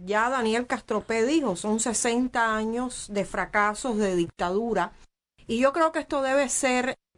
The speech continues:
claro, el deseo lo tenemos todos de siempre, pero hay que llegar a la acción. Y es una acción que debemos participar, eh, todos los cubanos, los de dentro y los de fuera. Los de dentro, mira cómo están viviendo.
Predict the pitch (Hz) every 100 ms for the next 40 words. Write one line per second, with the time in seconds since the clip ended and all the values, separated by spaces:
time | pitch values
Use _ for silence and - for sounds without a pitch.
0 | - 220 247 185 165 185 196 180 226 247
1 | 277 214 185 185 180 - 269 247 202 180
2 | 240 - 247 233 226 226 226 202 190 180
3 | - - - - 226 233 240 214 208 220
4 | 196 - 147 87 - - _ _ - -
5 | _ 220 214 220 208 214 214 254 294 269
6 | 220 302 294 330 349 339 247 220 220 277
7 | 277 233 214 214 - 196 - 262 262 277
8 | - 202 - - 254 277 285 254 - 196
9 | 185 208 196 160 160 180 185 180 175 233
10 | 339 349 370 370 370 220 202 165 170 -
11 | 190 170 147 - - - - - - -
12 | 226 233 233 262 349 349 359 349 - 220
13 | 254 269 269 214 202 196 233 233 233 143
14 | - -